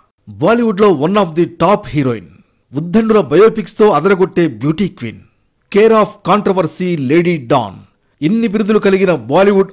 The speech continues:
ఆటం బాంబ్, one and only కంగనా రనౌత్ రోజుకో వివాదంతో రచ్చరాజేస్తోంది. సుభాష్ చంద్రబోస్, వల్లభాయ్ పటేల్పై చేసిన కామెంట్స్ కాకరేపాయి. ఎంపీగా గెలిచినా అదే పద్ధతితో నోటి దురుసు సెలబ్రిటీగా పేరు తెచ్చుకుంది.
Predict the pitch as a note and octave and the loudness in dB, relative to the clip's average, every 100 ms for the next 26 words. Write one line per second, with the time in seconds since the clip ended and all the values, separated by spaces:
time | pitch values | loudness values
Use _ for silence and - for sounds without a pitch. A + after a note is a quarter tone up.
0 | - D#3 F3+ E3 C#3+ G#2 F#2 F#2+ _ F#2 | -4 -2 -2 -2 -4 -6 -12 -20 _ -14
1 | G#2+ E3+ G#3 G3+ F#3 D3+ F#3+ F#3 F3 F3 | -4 -2 0 -2 -2 0 0 2 -2 -4
2 | - D#3+ E3+ E3+ D#3+ C#3+ A2+ - - _ | -8 -4 -2 0 0 -2 -6 -14 -20 _
3 | _ _ _ - C3 A3+ G#3 A3 G3+ C3+ | _ _ _ -4 2 2 2 2 2 2
4 | D3+ F#3+ F#3 F3 F3+ E3 A#2+ C3 - E3 | 2 2 2 -2 0 0 0 -6 -2 0
5 | D#3+ D3+ D3 B2+ G#2+ - _ _ _ - | 2 0 -4 -8 -8 -14 _ _ _ -8
6 | D3 E3 F3+ - C#3 C3 C3 D3+ F3 - | -2 -2 -2 -4 -4 -2 0 0 -2 -12
7 | _ _ G#2+ - G3 G#3+ A3 F#3+ G3+ F#3+ | _ _ -2 0 2 0 -2 -2 -2 0
8 | G3 G3 F3 F3+ E3+ - E3 F#3 E3+ - | -4 -2 -4 -4 -6 -2 -2 -2 -8 -8
9 | C3 D#3+ F3 D3+ - G#2 G2 _ _ _ | -6 -2 0 -2 -4 -14 -18 _ _ _
10 | A#2 D#3 A#3+ C4+ A#3+ G#3 F#3+ - A3+ A#2+ | -2 -2 0 0 2 2 -2 -2 -2 -2
11 | - _ _ - C#3+ G#3 A#3 G3+ F#3+ F#3 | -8 _ _ -6 2 4 4 2 -2 -4
12 | F3+ A#3+ D#3+ C3 G3+ G3 G#3 G3 F3 E3+ | 0 2 2 0 0 -2 -4 -4 -2 -2
13 | E3+ F#3+ G3 E3+ E3+ E3 D3 D#3+ C#3 - | -2 -4 -2 0 0 -2 -4 -2 -6 -10
14 | B2 A2 | -14 -14